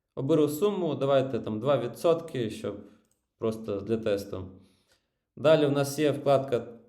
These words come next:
Take Profit Stop Loss. Тут ми можемо автоматично поставити, по якій позиції у нас, по якій ціні наша позиція закриється.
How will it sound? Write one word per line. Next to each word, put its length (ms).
Take 280
Profit 420
Stop 180
Loss. 220
Тут 140
ми 60
можемо 340
автоматично 720
поставити, 560
по 160
якій 260
позиції 580
у 20
нас, 320
по 80
якій 260
ціні 480
наша 320
позиція 480
закриється. 760